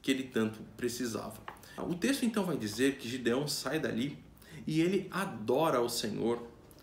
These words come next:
Ah, esse é o versículo quinze. Gideão sai dali do acampamento midianita, adora ao Senhor, e então ele vai até o acampamento dos israelitas, chega então para todos os seus irmãos e diz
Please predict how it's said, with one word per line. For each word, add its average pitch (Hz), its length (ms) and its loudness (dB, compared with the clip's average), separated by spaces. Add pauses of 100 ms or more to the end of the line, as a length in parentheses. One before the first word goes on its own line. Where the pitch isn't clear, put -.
(280)
Ah, 117 340 2
esse 139 160 6
é 160 40 4
o - 20 4
versículo 170 640 2
quinze. 135 440 0 (180)
Gideão 143 420 0
sai 170 360 2
dali 165 180 2
do 160 100 0
acampamento 147 520 0
midianita, 131 720 0 (340)
adora 160 640 2
ao 160 100 0
Senhor, 127 640 0 (320)
e 190 120 2
então 196 380 6
ele 196 160 2
vai 165 460 0
até 143 260 -4
o 139 120 -2
acampamento 156 600 -2
dos 151 160 -6
israelitas, 139 960 0 (280)
chega 220 400 4
então 190 300 2
para 160 220 -2
todos 175 320 2
os 156 120 0
seus 160 260 4
irmãos 151 420 2
e 165 40 -2
diz 127 560 0